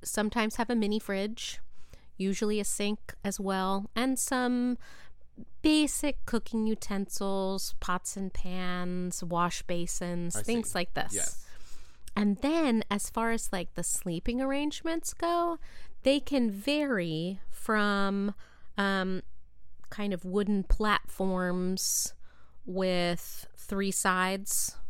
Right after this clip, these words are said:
Speaker 1: right? And a little, like, tent lean-to top.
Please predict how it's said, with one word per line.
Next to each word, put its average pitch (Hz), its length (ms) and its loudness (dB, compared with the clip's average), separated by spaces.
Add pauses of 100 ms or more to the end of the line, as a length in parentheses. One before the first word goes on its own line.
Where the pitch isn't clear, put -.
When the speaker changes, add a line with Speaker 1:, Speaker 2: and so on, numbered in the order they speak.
(300)
Speaker 1:
right? 185 400 2
And 180 180 0
a 170 100 0
little, 165 400 0
like, 151 520 -4
tent 196 340 -2
lean-to 190 760 0
top. - 460 2